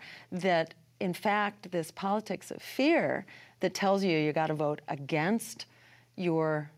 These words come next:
greatest fear rather than for your deeply held beliefs. This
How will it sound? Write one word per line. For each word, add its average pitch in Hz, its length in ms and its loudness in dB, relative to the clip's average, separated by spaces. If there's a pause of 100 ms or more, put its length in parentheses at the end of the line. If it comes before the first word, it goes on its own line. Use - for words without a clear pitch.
(160)
greatest 156 380 0
fear 202 300 2
rather 160 360 0
than 151 240 -4
for 226 480 2
your 156 160 -2
deeply 165 340 -8
held 147 260 -6
beliefs. 202 520 0 (640)
This 269 400 0